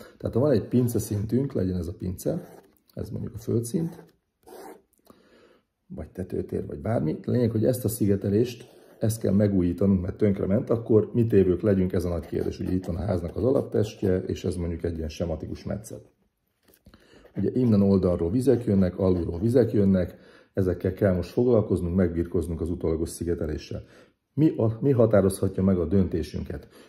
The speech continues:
Ugye egyrészt meghatározhatja az, hogy mi mennyibe kerül, de az pedig az határ-, tehát a pénz, de azt meg az határozza meg, hogy mit is kell csinálni. Tehát például, ha körül tudjuk ásni az épületet, mert mondjuk hozzáférünk,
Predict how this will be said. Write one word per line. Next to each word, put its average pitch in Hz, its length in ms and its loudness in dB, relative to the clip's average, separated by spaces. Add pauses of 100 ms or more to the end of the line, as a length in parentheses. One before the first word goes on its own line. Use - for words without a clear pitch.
Ugye 107 120 4
egyrészt 131 240 2
meghatározhatja 98 840 2
az, 110 120 2
hogy 92 280 0
mi 107 120 4
mennyibe 85 380 4
kerül, 113 400 2 (760)
de 123 140 4
az 131 180 4
pedig 107 380 2
az 110 200 2
határ-, 92 320 -2
tehát - 180 -6
a - 40 -2
pénz, 104 420 -2 (460)
de 110 100 2
azt 113 160 4
meg 117 100 0
az 123 180 4
határozza 92 440 2
meg, 107 140 2
hogy 95 100 2
mit 113 180 4
is 113 180 0
kell 98 280 4
csinálni. 80 540 -6 (380)
Tehát - 180 -10
például, 120 460 8
ha 113 120 2
körül 156 320 6
tudjuk 101 300 4
ásni 107 280 4
az 85 100 -2
épületet, 101 760 0 (200)
mert 92 200 2
mondjuk 87 220 0
hozzáférünk, 92 960 -2